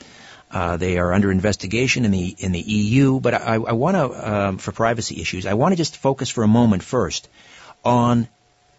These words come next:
Google, uh, and the charges that they are censoring. Explain how this works when when we talk about the algorithms and rejigging the algorithms so that certain sites do not come up in it when,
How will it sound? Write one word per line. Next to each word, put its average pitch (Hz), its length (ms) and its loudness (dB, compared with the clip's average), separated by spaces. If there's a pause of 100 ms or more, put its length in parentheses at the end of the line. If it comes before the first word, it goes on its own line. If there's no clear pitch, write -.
(480)
Google, 117 580 2 (560)
uh, 104 380 2
and 110 120 0
the 101 60 0
charges 131 420 -2
that 113 120 -2
they 110 120 0
are 101 180 2
censoring. 85 680 -2
Explain 202 500 0
how 160 220 0
this 135 280 -2
works 95 580 -2
when 113 460 0 (340)
when 113 300 2
we 107 80 0
talk 143 280 0
about 113 520 -2 (500)
the 107 160 -2
algorithms 95 800 -2
and 92 160 -2
rejigging 127 500 0
the 107 120 0
algorithms 98 720 -2
so 98 240 0
that 92 180 -4
certain 123 540 0 (420)
sites - 460 -2
do 104 120 -4
not 107 200 0
come 107 220 0
up 95 180 -2
in 95 80 -2
it - 80 -4
when, 95 220 -2